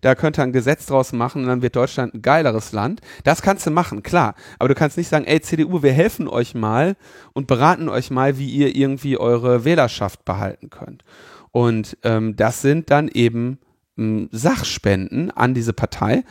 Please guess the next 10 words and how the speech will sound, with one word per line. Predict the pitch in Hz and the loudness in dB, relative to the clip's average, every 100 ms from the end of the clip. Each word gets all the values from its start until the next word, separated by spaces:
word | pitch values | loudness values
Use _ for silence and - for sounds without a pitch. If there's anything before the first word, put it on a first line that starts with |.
| - - | -18 0
Dafür | 123 139 | 2 4
haben | 123 | 2
wir | 120 | 2
eine | 110 | 0
Parteispendenregelung | 101 - 175 - - - 104 95 98 98 131 160 | -2 -2 -2 0 -2 -2 -2 -2 0 -2 -2 -2
und | 120 110 | -4 -4
die | 127 | -8
könnten | - - 160 - 117 | -2 0 0 -2 -6
hier | 110 98 110 - _ _ | -2 0 0 -2 _ _
eben, | 107 104 117 160 | 0 0 0 -4